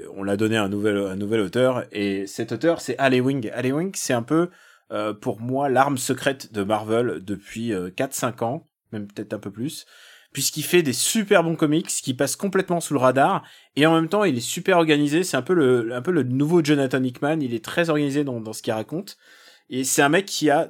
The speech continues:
toujours un, un plan dans ce qu'il fait, donc c'est plutôt avantageux quand on fait du comics.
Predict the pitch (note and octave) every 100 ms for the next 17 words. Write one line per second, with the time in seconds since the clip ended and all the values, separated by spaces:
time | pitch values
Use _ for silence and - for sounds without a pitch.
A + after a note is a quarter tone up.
0 | - E3 D3 D#3 F#3 F#3 A#2 A#2 A#2 A2
1 | A2+ D3+ D3+ D3 A2+ G#2 - - F#2 B2+
2 | B2+ G2+ - F2+ - B2 A#2+ G#2 G#2+ G2+
3 | G#2 G2+ G2 G2 G2+ F#2+ C3 B3